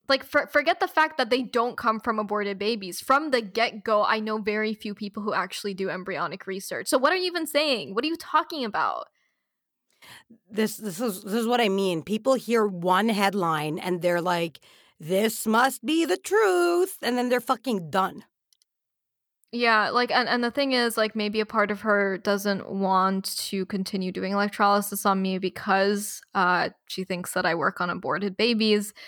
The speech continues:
Speaker 1: or the way I responded. But like I said, I'm still going to pretend that nothing happened and ask for another appointment. <laughs>
Speaker 2: That is a good idea. I, I support you.
Speaker 1: You know, I,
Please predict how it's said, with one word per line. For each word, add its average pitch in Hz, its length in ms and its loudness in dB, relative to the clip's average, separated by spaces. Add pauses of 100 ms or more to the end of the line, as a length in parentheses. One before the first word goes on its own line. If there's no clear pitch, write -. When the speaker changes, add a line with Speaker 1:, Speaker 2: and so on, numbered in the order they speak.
(760)
Speaker 1:
or 202 640 2 (120)
the 208 120 0
way 190 180 0
I 196 40 2
responded. 247 840 2
But 214 280 2
like 202 280 0
I 240 140 2
said, 233 440 2
I'm 196 180 0
still 202 240 -4
going 220 180 0
to 220 80 -8
pretend 226 420 0
that - 140 -6
nothing 196 340 -2
happened 247 580 0
and 202 120 -2
ask - 280 -4
for 226 100 -2
another 180 320 -4
appointment. - 640 -10
<laughs> - 60 4 (1080)
Speaker 2:
That 190 200 -2
is 214 140 0
a 269 80 2
good 220 160 2
idea. 226 340 2
I, 180 440 -4
I 190 100 -4
support 214 420 -6
you. 151 160 -8 (1400)
Speaker 1:
You 320 160 0
know, 311 120 6
I, 269 360 4